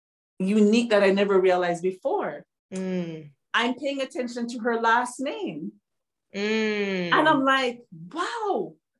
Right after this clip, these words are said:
Speaker 1: Mom has this last name forever, and I'm just taking notice."
Speaker 2: Wow.
Speaker 1: So when my mom passed, I'm like, "I wanna honor my mom's last name."
Speaker 2: Mm-hmm.
Speaker 1: And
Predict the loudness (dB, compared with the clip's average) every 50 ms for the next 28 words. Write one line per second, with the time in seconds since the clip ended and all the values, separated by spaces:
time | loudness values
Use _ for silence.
0 | _ _ _ _ _ _ _ _ _ _ _ _ _ -4 -2 0 2 2 2 0
1 | -2 -4 -2 -2 -2 -2 -2 -6 -8 -10 -6 -2 0 2 2 2 2 0 -2 -4
2 | -4 -2 -2 -2 -4 -2 -4 -4 -4 -2 2 2 2 4 4 4 2 2 2 2
3 | 0 0 2 2 2 2 0 0 -2 -2 -2 -2 -2 -4 -10 _ -4 -4 -4 -2
4 | -2 0 2 2 4 4 4 2 0 -2 -6 -8 -8 -8 -10 -14 -16 -16 -16 -16
5 | -20 -20 _ _ _ _ -6 -4 -2 -2 0 2 2 2 2 2 2 2 0 -2
6 | -4 -8 -12 -16 _ _ _ _ _ _ _ _ _ _ 6 6 6 6 6 6
7 | 6 6 4 4 2 0 0 0 0 -2 -2 0 0 0 -2 -4 -6 -6 -2 0
8 | 2 2 2 0 -4 -6 -10 -14 -20 -20 -20 _ -6 -4 -4 -4 -4 -6 -4 -4
9 | -4 -4 -6 -8 -14 _ _ _ -4 -2 0 0 0 0 0 0 0 0 0 0
10 | -2 -2 -2 -2 0 0 0 0 -2 -4 -6 -4 -4 -4 -4 -4 -8 -10 -10 -8
11 | -6 -6 -4 -4 -4 -4 -6 -8 _ _ _ _ _ -6 -6 -4 -4 -4 -6 -6
12 | -8 -10 -12 -14 _ _ _ _ _ _ _ _ _ _ _ -20 -4 0 2 2
13 | 2 2 0 -4 -6 -8 -10